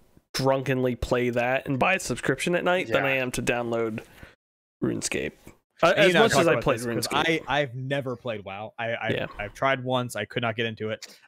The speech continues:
Speaker 3: Um, it's weird 'cause I
Speaker 2: Mm-hmm.
Speaker 3: love Final Fantasy fourteen. I love a lot of M M Os. Um,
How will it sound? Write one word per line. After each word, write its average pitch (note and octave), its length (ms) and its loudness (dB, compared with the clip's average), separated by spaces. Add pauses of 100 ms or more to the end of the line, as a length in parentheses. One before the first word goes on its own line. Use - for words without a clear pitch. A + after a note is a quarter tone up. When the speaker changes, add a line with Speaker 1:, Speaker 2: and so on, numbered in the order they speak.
(240)
Speaker 3:
Um, G2 220 -4
it's A#2+ 180 -6
weird C#3+ 200 4
'cause A#2+ 120 -4
I A2 100 -4
Speaker 2:
Mm-hmm. G#2+ 160 -10
Speaker 3:
love A2 140 -2
Final A#2 200 0
Fantasy A#2 220 -4
fourteen. A2+ 280 -6
I G#2+ 40 -4
love A2 220 -4
a G#2+ 40 -8
lot G#2 200 -4
of G#2 60 -8 (240)
M A2 140 -4
M A2 80 -8
Os. A2 260 -4 (400)
Um, A2+ 380 2